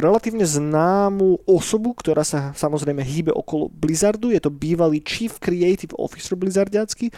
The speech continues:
A tento typek je, povedzme si to na rovinu, videoherný genius.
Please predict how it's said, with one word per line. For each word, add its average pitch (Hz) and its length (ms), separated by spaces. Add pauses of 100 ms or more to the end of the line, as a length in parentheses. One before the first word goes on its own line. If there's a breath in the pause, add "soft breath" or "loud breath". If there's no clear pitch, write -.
(500 loud breath)
A - 80
tento 220 320
typek 185 400
je, 190 560
povedzme 185 400
si - 160
to 170 240
na 147 240
rovinu, 233 480
videoherný 190 800
genius. 170 640